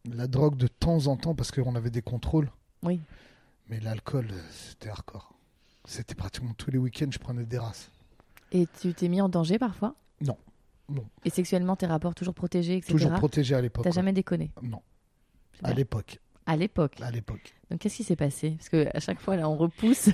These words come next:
Speaker 2: <laughs> Qu'est-ce que, pourquoi à l'époque, tu dis ?
Speaker 1: Parce que maintenant, il y a la prep.
Speaker 2: D'accord. Donc, tu prends la prep.
Speaker 1: On va dire ça.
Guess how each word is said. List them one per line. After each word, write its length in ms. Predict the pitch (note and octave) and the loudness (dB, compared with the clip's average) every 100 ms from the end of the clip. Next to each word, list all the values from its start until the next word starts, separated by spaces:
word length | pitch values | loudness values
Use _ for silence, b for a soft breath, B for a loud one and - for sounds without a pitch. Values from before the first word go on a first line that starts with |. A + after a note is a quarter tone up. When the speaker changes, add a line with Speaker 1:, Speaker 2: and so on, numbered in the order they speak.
| - - | 6 4
Speaker 2:
<laughs> 680 | E3+ C#4 B3 G#3+ - _ - | 4 2 -8 -14 -18 _ -2
Qu'est-ce 180 | A3 | 0
que, 160 | - F3+ | 6 4
pourquoi 300 | E3 G3 C4 | 4 0 2
à 100 | A#3 | 4
l'époque, 340 | E3+ F3 E3 - | 2 2 0 0
tu 100 | E3 | -4
dis ? 160 | D#3 D#3+ b b b b b _ _ - | -4 -6 b b b b b _ _ -10
Speaker 1:
Parce 140 | - | -10
que 120 | - | -6
maintenant, 280 | A2+ A2+ D#3 | -6 -2 0
il 100 | C#3 | 0
y 40 | A#2 | 0
a 140 | A2 | -4
la 180 | A2 A2+ | -4 -2
prep. 360 | - D3 C#3+ - - - | 0 2 0 -6 -12 -2
Speaker 2:
D'accord. 380 | F3+ - E3 G#3+ _ _ F3 | -2 0 -2 -4 _ _ -2
Donc, 100 | F3 | 0
tu 80 | |
prends 160 | F3 G#3 | 0 2
la 120 | G3 | 2
prep. 220 | - D#3 - - _ _ _ _ _ _ _ _ _ _ | 2 -2 -4 -14 _ _ _ _ _ _ _ _ _ _
Speaker 1:
On 100 | A#2+ | -6
va 120 | B2 | -2
dire 180 | A#2 A2+ | -2 -4
ça. 220 | - A2 | -6 -10